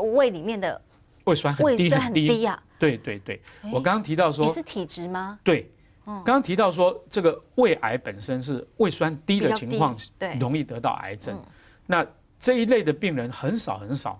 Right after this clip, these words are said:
Speaker 1: 嗯。
Speaker 2: 但是在国外比较多。
Speaker 1: 嗯哼。
Speaker 2: 那这一类的人，他基本上容易长胃癌。
Speaker 1: 嗯。
Speaker 2: 但是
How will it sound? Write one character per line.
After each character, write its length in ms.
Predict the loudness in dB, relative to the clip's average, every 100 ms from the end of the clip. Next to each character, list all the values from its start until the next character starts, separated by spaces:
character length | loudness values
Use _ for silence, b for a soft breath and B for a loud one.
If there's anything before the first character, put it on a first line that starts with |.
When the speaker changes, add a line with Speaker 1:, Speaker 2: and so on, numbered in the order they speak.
| _ -4
Speaker 1:
嗯。 40 |
Speaker 2:
但 100 | -2
是 100 | -2
在 160 | 0 -2
国 260 | 0 2
外 200 | 2 2 -4 _ -18
比 80 | -4
较 140 | -4
多。 360 | -4 -8 -8 -10 b
Speaker 1:
嗯 140 | -10 -8
哼。 140 | -4
Speaker 2:
那 80 | -4
这 220 | 2 2
一 60 | 4
类 140 | 2
的 100 | 0
人， 180 | -2 -6 -10
他 240 | -2 0 0 _ _ -6
基 160 | -2 0
本 120 | 0
上 240 | -2 -2
容 200 | -2 -2
易 80 | -2
长 200 | -6 -8
胃 140 | -8 -8
癌。 280 | -12 -16 -8
Speaker 1:
嗯。 340 | -6 -6 -4 -2
Speaker 2:
但 100 |
是 80 | -2